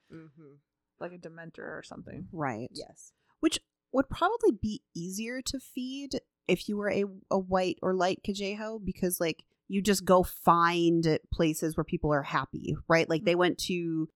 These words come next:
Speaker 3: a restaurant that had, like, a, a big outdoor, like, patio dance space, and they just, like,
Speaker 1: They just
Speaker 3: danced with
Speaker 1: danced in the
Speaker 3: people.
Speaker 1: middle, yeah.
Speaker 3: Where do you go if you wanna find the bad emotions? Do you go to, like, a hospital or something?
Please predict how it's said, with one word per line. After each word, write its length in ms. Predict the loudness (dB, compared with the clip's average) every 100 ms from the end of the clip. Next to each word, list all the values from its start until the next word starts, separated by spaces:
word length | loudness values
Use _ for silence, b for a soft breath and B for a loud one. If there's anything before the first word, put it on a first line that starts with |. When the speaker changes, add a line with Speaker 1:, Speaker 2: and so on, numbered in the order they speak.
| 0
Speaker 3:
a 80 | 4
restaurant 380 | 4 4 2 0
that 100 | 0
had, 160 | -2 -2
like, 160 | -2
a, 200 | -2 -2 -2
a 80 | -4
big 280 | -2 -4 -6 _ _ -4
outdoor, 280 | -4 -2 -6
like, 200 | -6 -6
patio 400 | -2 2 2 0
dance 360 | -2 -4 -4
space, 380 | -4 -4 -2 -4
and 100 | -4
they 80 | -6
just, 220 | -6 -10 -10
like, 320 | -8 -6 -8 _ -10
Speaker 1:
They 60 |
just 140 | -2 0
Speaker 3:
danced 160 | 0
with 80 | -4
Speaker 1:
danced 220 | -8 -8 -8
in 40 |
the 40 | -8
Speaker 3:
people. 220 | -10 -12
Speaker 1:
middle, 240 | -14 -18 -16
yeah. 220 | -14 -14 -16 -14
Speaker 3:
Where 200 | -2 -2
do 60 | -2
you 180 | -4 -2
go 240 | 0 0
if 140 | -4 -6
you 100 | -8
wanna 200 | -6 -4
find 200 | -4 -4
the 40 |
bad 240 | -4 -2 0
emotions? 480 | 0 0 -2 -6 -6
Do 60 |
you 20 |
go 60 | -8
to, 40 |
like, 100 | -8
a 40 | -10
hospital 500 | -8 -8 -4 -4 -4
or 120 | -6
something? 280 | -6 -6